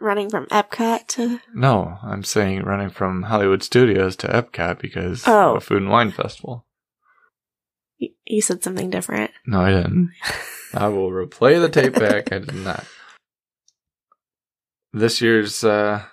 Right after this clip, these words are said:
Speaker 2: Food and Wine Festival is a record eighty-seven days, running to November twenty-third.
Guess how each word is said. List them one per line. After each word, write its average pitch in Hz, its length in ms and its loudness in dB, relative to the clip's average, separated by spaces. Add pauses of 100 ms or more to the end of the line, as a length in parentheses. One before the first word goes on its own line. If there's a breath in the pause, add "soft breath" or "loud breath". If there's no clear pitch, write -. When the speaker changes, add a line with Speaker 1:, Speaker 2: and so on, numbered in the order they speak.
(220 loud breath)
Speaker 2:
Food 139 160 2
and 120 80 0
Wine 117 160 2
Festival 120 360 2
is 117 100 0
a 101 140 4
record 120 460 2
eighty-seven 117 680 -2
days, 98 520 0 (480)
running 113 400 2
to 104 140 0
November 104 580 2
twenty-third. 104 960 -2